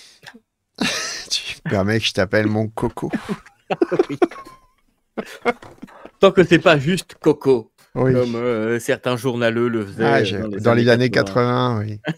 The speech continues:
Speaker 1: oui.
Speaker 2: <laughs> Eh, Coco. Ou bien une chose a des propriétés que ne possède aucune autre,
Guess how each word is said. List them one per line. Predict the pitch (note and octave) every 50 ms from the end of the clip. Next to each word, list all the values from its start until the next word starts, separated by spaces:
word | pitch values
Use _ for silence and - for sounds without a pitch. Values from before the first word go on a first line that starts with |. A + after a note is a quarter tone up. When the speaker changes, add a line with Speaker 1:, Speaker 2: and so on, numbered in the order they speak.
| - _ _ _ _ _ _ _ -
Speaker 1:
oui. |
Speaker 2:
<laughs> | F3 E3 _ _ - - - C3
Eh, | D3 D3+ D3
Coco. | - B2+ A2+ - - D3 C#3+ B2 - _ _ _ _ _ _ _ _ - - - - - _ _ _ _ - _ _ _ _ _ _ - _ _ _ _ _ _ _ _ _ _ _ _ _ _ _ _ _ _ -
Ou | G#3 A#3 A3
bien | E3 D#3 F3+ F3+ E3+ D3+ -
une | - C#3 C#3+ C#3 B2
chose | - - - D#3 D3 B2+ A#2 G#2+ G2+ F2+ E2 F2+ E2 - _ _
a | - G#2 G#2
des | F2+ G#2
propriétés | F#2+ _ - A#2+ A2+ A2 - G#2 G2 G2 G2+ F#2+ _ - D#3+ E3 D#3+
que | - - G#2+
ne | G2+ G2
possède | F#2 _ - G#2+ G#2 - - C3 C3 C3+ B2+ A2+ A#2 - _ -
aucune | C#3 C#3 B2+ _ - C3+ B2 A#2 A2
autre, | G#2+ F#2+ E2+ D2+ - _ _ - - -